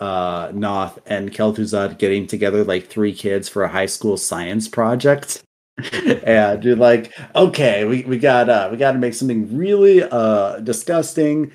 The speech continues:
and plague themed to turn to the Lich King. It's due by Friday.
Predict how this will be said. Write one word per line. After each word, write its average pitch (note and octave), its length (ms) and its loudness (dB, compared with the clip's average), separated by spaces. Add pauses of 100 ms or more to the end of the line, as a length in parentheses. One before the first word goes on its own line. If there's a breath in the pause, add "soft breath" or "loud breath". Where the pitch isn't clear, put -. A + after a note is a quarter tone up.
(100)
and F2 180 -12
plague D#3 380 2
themed D3+ 340 2 (140)
to - 100 -14
turn E3 300 -2
to D#3 120 -8
the D3 100 -4
Lich C3+ 320 -2
King. C3+ 400 0 (240 loud breath)
It's - 340 -8 (180 soft breath)
due D#3+ 200 4
by E3 240 6
Friday. C#3+ 640 4